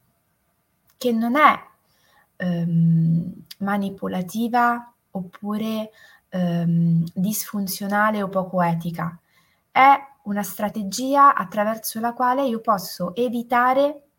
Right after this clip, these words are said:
di appesantire determinati momenti. Un'altra strategia che mi sento di suggerire a tutti quelli che ascoltano questa mattina Gocce di Benessere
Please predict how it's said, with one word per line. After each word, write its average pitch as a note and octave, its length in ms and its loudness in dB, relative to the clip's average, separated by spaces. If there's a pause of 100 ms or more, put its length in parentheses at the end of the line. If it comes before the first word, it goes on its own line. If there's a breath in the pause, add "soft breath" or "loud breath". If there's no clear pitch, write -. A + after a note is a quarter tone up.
(600 loud breath)
di A3 160 0
appesantire B3+ 880 -2
determinati G#3+ 680 -6
momenti. F3 600 -2 (1900 loud breath)
Un'altra C#4 420 0
strategia G#3 920 -4 (280)
che - 140 -10
mi F#3 120 -6
sento G#3 300 -4
di E3+ 100 -4
suggerire F#3 680 -4
a E3+ 80 -2
tutti F#3 300 -12
quelli F#3+ 220 -4
che F3 120 -4
ascoltano F3+ 640 -8
questa E3+ 320 -8
mattina F3 420 -4
Gocce F3 380 -4
di G3+ 100 -8
Benessere A3+ 720 -4